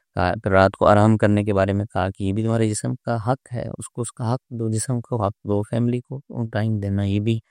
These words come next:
तो उसका बाकायदा हुजूर ने हक। अब हमारे यहाँ मसला एक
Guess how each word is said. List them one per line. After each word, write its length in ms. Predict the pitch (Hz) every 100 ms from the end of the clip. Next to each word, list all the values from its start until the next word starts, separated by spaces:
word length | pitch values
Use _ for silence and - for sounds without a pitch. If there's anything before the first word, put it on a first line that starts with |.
| _ _ -
तो 600 | - 104 95 92 90 90
उसका 380 | - 73 - 90
बाकायदा 340 | 90 - 101
हुजूर 220 | 104 110 131
ने 80 |
हक। 140 | 135 - _ _ _ -
अब 80 | 147
हमारे 260 | 147 165
यहाँ 100 | 175
मसला 320 | 165 - 190
एक 140 | 190